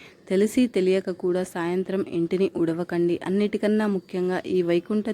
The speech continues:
చతుర్దశి నాడు రాత్రి సమయంలో అమృత ఘడియలు ఏర్పడ్డాయి కాబట్టి లక్ష్మీదేవికి ఎంతో ఇష్టమైన రాళ్ళ ఉప్పుని తీసుకొని రాత్రి తొమ్మిది గంటల తర్వాత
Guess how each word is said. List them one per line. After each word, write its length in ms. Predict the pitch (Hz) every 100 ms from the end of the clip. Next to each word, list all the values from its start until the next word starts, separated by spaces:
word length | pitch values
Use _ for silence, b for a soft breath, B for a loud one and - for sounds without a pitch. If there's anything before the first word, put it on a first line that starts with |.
| -
చతుర్దశి 560 | 175 185 185 202 - 208
నాడు 220 | 175 185 277 B B B B - 180
రాత్రి 300 | 185 - 240 -
సమయంలో 460 | 202 185 175 185 214 -
అమృత 280 | 180 202 208 196
ఘడియలు 340 | 208 185 185 196 165
ఏర్పడ్డాయి 540 | 165 180 165 190 180 170
కాబట్టి 380 | 160 160 160 220 220
లక్ష్మీదేవికి 800 | 170 - 214 208 202 190 190 208 -
ఎంతో 240 | 175 170 208 -
ఇష్టమైన 480 | 175 - 190 185 190 294 B B B B 165
రాళ్ళ 340 | 175 196 240 240 -
ఉప్పుని 320 | 175 190 185 175
తీసుకొని 420 | 175 - 190 208 202
రాత్రి 360 | 175 185 - 202 202
తొమ్మిది 320 | 180 185 185 180
గంటల 300 | 185 208 202 190
తర్వాత 380 | 170 175 175